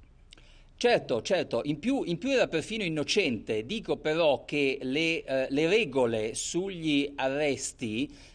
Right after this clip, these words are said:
eh, trattandosi di una denuncia per stupro,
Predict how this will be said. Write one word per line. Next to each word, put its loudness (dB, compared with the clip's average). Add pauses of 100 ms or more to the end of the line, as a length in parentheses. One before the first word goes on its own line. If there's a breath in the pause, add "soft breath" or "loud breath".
(120 loud breath)
eh, 4
trattandosi -2
di -4
una -2
denuncia 0
per -2
stupro, -2